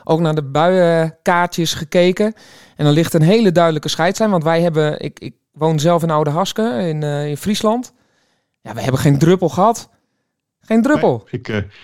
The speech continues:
Speaker 2: ik had mijn vrouw ook aan de lijn. Die zei, "Het is hier negenentwintig graden," zei ze. "Het is echt niet te geloven."
Speaker 1: Ja.
Speaker 2: Ik zeg, "Nou, ik, ik loop hier in, eh, in Zeeland rond. Ik heb net mijn jasje weer aangedaan, want het was gewoon echt, eh,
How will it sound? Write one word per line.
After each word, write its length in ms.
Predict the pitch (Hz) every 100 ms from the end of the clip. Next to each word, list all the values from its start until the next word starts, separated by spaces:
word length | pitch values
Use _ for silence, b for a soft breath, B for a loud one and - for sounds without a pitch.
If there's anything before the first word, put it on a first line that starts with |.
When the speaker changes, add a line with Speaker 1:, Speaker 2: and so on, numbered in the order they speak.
| b
Speaker 2:
ik 80 | -
had 100 | 120
mijn 140 | 113
vrouw 180 | 110 120
ook 100 | 127
aan 100 | 131
de 60 | 127
lijn. 160 | 127 120
Die 80 |
zei, 120 | 104 113
"Het 100 | 117
is 80 |
hier 100 | 110
negenentwintig 640 | 113 139 131 123 110 117 110
graden," 360 | 127 139 143 123
zei 180 | 123
ze. 80 | 113
"Het 100 | 104
is 100 | 110
echt 160 | 117 123
niet 280 | 131 156 139
te 120 | 127
geloven." 460 | 131 139 143 107 104 B
Speaker 1:
Ja. 220 | 202 165 B
Speaker 2:
Ik 100 | -
zeg, 160 | 117 135
"Nou, 180 | 139 139
ik, 120 | 127
ik 160 | 143 127
loop 200 | 151 143
hier 260 | 135 135
in, 160 | 135 135
eh, 120 | 131
in 100 | 131
Zeeland 360 | 113 156 160 117
rond. 200 | 107 120
Ik 140 | 143
heb 120 | 151 135
net 140 | 151
mijn 100 | 135
jasje 280 | 127 151 -
weer 120 | 165
aangedaan, 400 | 160 139 127 113
want 120 | 110 123
het 100 | 139
was 180 | 123
gewoon 240 | - 127 127
echt, 280 | 143 139 - B B B B
eh, 120 | -